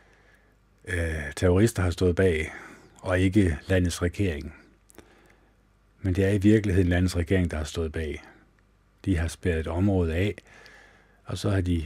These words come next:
filmet den her som en rigtig terrorhandling. Og så har de fået medierne til at sende det. Og hvis I ikke tror på det, så kan I jo spørge jer selv, hvem var den kameramand,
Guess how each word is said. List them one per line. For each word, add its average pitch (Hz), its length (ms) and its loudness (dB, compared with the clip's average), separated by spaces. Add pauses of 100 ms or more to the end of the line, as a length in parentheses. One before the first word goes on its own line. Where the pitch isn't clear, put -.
(140)
filmet 101 640 2
den 78 180 -4
her 82 320 -4 (1160)
som 95 240 2
en 87 200 0
rigtig 92 400 -2
terrorhandling. 80 720 -4 (600)
Og 95 100 -10
så 95 60 -2
har 92 60 2
de 87 80 -4
fået 82 420 -4 (580)
medierne 92 640 2 (120)
til 104 180 0
at 80 320 -4
sende 113 360 2
det. 80 280 -4 (2250)
Og - 100 -6
hvis 104 180 0
I 120 40 8
ikke 117 120 4
tror 120 220 4
på 95 240 2
det, 87 220 0
så - 140 -8
kan 95 160 -4
I 85 40 -2
jo 80 60 -4
spørge 98 280 0
jer 95 160 2
selv, 98 320 0 (1200)
hvem 113 200 4
var 98 100 2
den 92 200 -2
kameramand, 87 680 0